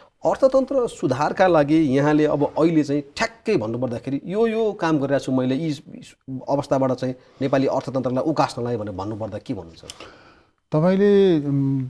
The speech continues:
Speaker 2: पुँजीगत खर्चको अवस्थाका बारेमा जे आँकडा प्रस्तुत गर्नुभयो, तथ्याङ्क प्रस्तुत गर्नुभयो, तथ्य त त्यही नै हो। तथ्य त त्यही हो। समयावधि व्यतीत भइरहेको छ, तर पुँजीगत खर्चको अवस्था हाम्रो यो छ।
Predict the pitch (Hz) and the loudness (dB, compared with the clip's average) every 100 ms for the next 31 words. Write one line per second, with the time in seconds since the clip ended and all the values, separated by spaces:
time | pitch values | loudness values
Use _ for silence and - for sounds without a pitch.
0 | - 147 175 180 180 135 131 151 135 135 | -2 0 4 2 2 -2 -2 0 0 0
1 | 139 139 139 127 127 123 113 135 131 113 | -2 -2 0 0 0 -2 0 0 0 -2
2 | - - - 135 139 131 117 117 - 113 | -10 -18 -8 -4 0 0 0 -4 -6 -4
3 | 110 104 117 117 120 123 117 104 113 - | -4 -4 -4 -4 -4 -4 -4 -6 -8 -4
4 | 110 110 104 107 165 160 113 - _ _ | -4 -4 -4 -4 -2 -4 -6 -12 _ _
5 | _ - 131 - 117 120 113 104 107 98 | _ -4 -4 -4 -8 -4 -4 -4 -6 -10
6 | 101 _ _ _ _ _ _ _ _ _ | -14 _ _ _ _ _ _ _ _ _
7 | _ _ _ _ _ 131 117 139 127 110 | _ _ _ _ _ -4 -2 -2 -2 -4
8 | 107 98 104 _ _ _ _ _ _ _ | -8 -8 -14 _ _ _ _ _ _ _
9 | _ _ _ _ _ - - 147 147 143 | _ _ _ _ _ -10 -2 2 2 2
10 | 156 156 135 - _ _ - 127 127 143 | 2 2 0 -4 _ _ -6 -2 0 0
11 | 117 117 123 131 117 180 196 _ _ _ | 0 0 0 -2 -4 -6 -10 _ _ _
12 | _ 117 113 131 127 135 - 117 123 117 | _ -8 -4 -2 0 -2 -2 -8 -6 -4
13 | 110 101 - 135 113 101 113 104 - | -4 -6 -8 -6 -6 -4 -2 -4 -10